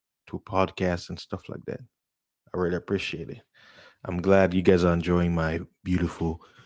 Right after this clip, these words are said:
voice. Yes. Why so serious? <laughs>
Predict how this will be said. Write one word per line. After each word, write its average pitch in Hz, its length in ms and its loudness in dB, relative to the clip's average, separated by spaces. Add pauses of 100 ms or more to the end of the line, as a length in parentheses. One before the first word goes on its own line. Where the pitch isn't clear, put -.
(200)
voice. - 960 -6 (600)
Yes. - 880 -16 (1600)
Why - 380 -4 (180)
so - 460 -6
serious? - 1160 -2 (1040)
<laughs> - 20 -2